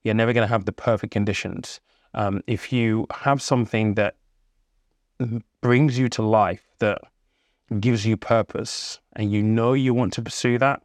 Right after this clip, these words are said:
it might be on social media, it might be doing something else, I don't know. Seriously think about taking that step in the new year and take that leap of faith. And trust me, it's gonna be a leap of faith, of faith. It's not gonna be smooth sailing, but trust me, the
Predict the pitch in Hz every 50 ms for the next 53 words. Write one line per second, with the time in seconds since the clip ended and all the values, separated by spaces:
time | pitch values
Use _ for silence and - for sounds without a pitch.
0 | _ _ - - 120 110 113 110 - - 120 101 - 127 120 110 - 120 120 123
1 | 131 127 87 113 113 104 - 135 123 123 123 120 120 - 131 110 - 123 127 123
2 | 107 90 90 - 90 104 104 98 95 131 123 101 107 - _ _ _ _ _ _
3 | _ _ _ _ _ _ _ _ _ _ _ _ _ _ _ _ _ _ _ _
4 | _ _ - - - 156 139 - - 143 - 143 123 120 117 120 117 - - 123
5 | - 117 110 107 101 - - 120 107 - 117 107 101 101 101 98 98 95 95 95
6 | 95 - - _ _ _ _ _ _ _ _ _ _ _ _ _ _ _ - -
7 | 117 107 107 - - - - 131 - - 120 117 - 120 110 110 104 - - -
8 | - - - 101 82 92 - - - - 107 104 - - 135 120 - - 123 113
9 | 107 - - 113 104 - 113 110 107 101 104 104 104 101 98 107 101 - - 98
10 | - - 95 92 87 - - - 113 104 - - 104 90 87 - - - - _
11 | _ _ _ _ _ _ _ _ - - 120 113 113 120 117 110 110 110 101 -
12 | - - 120 117 113 104 - - - - 127 117 113 104 98 95 95 95 - 107
13 | - - - - - 135 127 - - - 143 139 139 131 113 107 95